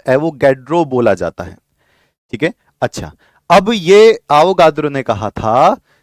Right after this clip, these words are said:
कि अगर आपको मोल पता है तो आप ये निकाल सकते हो बड़े आराम से, परमाणु की संख्या, कितने परमाणु होंगे, कितने अणु होंगे, बड़े आराम से निकाल सकते हो। सबने क्या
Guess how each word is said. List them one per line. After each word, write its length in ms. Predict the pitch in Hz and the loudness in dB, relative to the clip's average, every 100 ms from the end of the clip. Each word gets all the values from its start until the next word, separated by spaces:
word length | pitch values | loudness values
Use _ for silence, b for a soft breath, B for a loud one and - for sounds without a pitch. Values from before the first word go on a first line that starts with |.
| _ - | _ -4
कि 100 | 175 | 0
अगर 260 | 156 185 | 2 4
आपको 400 | 185 175 _ 202 | 4 2 _ -2
मोल 500 | 190 165 165 180 208 202 | -2 -4 -4 0 0 0
पता 360 | - 147 156 160 | -2 0 2 4
है 500 | 151 135 170 147 92 _ _ _ _ _ _ _ _ _ _ _ _ | 2 0 0 0 -4 _ _ _ _ _ _ _ _ _ _ _ _
तो 80 | 175 - _ | 0 0 _
आप 420 | 156 175 202 - | 4 6 4 2
ये 300 | 180 156 180 | -6 0 2
निकाल 380 | 180 165 143 123 | 2 2 2 2
सकते 300 | 110 113 - | 0 -8 -6
हो 60 | 135 | -2
बड़े 200 | 131 139 | 0 2
आराम 280 | 127 120 113 | 2 0 -4
से, 120 | 117 | -10
परमाणु 520 | 101 123 120 123 127 | -6 -4 -2 -2 -2
की 140 | 127 | -8
संख्या, 440 | 127 127 120 120 120 | -12 -14 -12 -6 -6
कितने 340 | - 139 127 120 | -6 -10 -8 -4
परमाणु 480 | 120 117 113 117 | -2 -2 -2 -4
होंगे, 300 | 117 120 120 | -6 -8 -8
कितने 300 | 117 127 120 | -8 -8 -6
अणु 220 | 120 110 113 | -4 -4 -6
होंगे, 300 | 113 104 117 _ _ _ _ _ _ _ _ _ - | -10 -14 -16 _ _ _ _ _ _ _ _ _ 0
बड़े 140 | 139 | 4
आराम 220 | 160 151 | 6 4
से 100 | 147 | 0
निकाल 220 | 123 107 92 | -8 -6 -6
सकते 260 | 90 - | -10 -18
हो। 60 | 90 | -14
सबने 300 | - 135 139 | -8 -6 -4
क्या 160 | 135 | -2